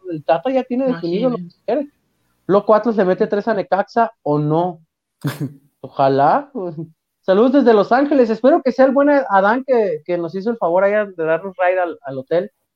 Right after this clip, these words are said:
Speaker 1: Este, un tipazo junto a su hermano y estuvimos platicando desde Whittier, California. Yo le decía, "¿Tú eres el que comenta de Whittier?". Y él me decía, "A veces". Y su hermano,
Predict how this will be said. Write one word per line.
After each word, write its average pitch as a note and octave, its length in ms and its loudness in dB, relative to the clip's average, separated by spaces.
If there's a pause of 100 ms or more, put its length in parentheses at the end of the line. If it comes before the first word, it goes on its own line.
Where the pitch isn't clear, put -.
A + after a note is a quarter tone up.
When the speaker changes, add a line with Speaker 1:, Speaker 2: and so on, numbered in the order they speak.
(220)
Speaker 1:
Este, C3 680 -4
un D#3+ 140 -4
tipazo F3 420 0
junto D#3 220 -4
a - 20 0
su - 120 -8
hermano C#3+ 300 -4
y E3 60 -4
estuvimos D#3+ 360 -8
platicando D3+ 520 -4
desde D3 220 -2
Whittier, A#3+ 420 2
California. E3+ 640 0 (460)
Yo D3 120 -2
le A3 80 6
decía, A3 160 0
"¿Tú A#3+ 80 0
eres C#4 120 4
el C#4+ 80 0
que - 60 -14
comenta A3 300 0
de B3 60 6
Whittier?". A3+ 460 0
Y D#3+ 80 -4
él D#3 120 0
me F3 100 -2
decía, D#3 220 -6
"A B2 40 -6
veces". F#3 440 -2
Y C3 60 -8
su C3+ 100 0
hermano, C3+ 280 -4